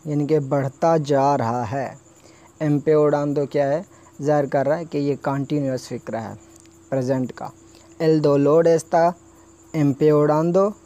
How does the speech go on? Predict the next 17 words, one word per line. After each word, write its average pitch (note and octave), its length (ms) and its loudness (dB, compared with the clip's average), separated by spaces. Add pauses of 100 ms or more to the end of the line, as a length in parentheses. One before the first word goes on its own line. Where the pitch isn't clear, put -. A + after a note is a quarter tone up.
the D3 180 0 (160)
pain F3+ 380 4
is D#3+ 260 2
getting D3 400 2 (220)
worse", C#3 320 0 (320)
दर्द E3+ 320 0 (120)
बढ़ता D3+ 480 0
जा C3 260 0
रहा A#2+ 380 0
है। A#2+ 220 -4 (1400)
हमारे D3 260 0
पास D#3 240 0
अगला D#3+ 240 2
फ़िक्रा D3 320 -2
है, D#3 200 -2 (460)
"Cuando F3+ 360 4 (160)
termina, D3 540 2